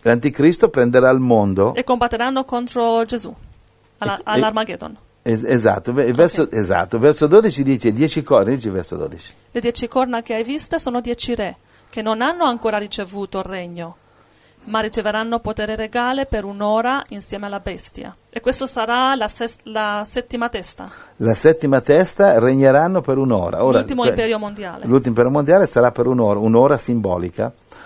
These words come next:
Speaker 1: per sapere quanto lunga questa ora,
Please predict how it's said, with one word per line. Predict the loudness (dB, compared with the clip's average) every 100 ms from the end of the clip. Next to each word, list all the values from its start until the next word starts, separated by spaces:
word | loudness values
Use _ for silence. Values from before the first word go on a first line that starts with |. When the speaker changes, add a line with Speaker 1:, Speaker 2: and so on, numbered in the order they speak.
| -12 2
Speaker 1:
per | 2
sapere | 4 0 4 2 4
quanto | 0 0 2
lunga | 2 4 2
questa | 2 0 4 6
ora, | 6 6 2 0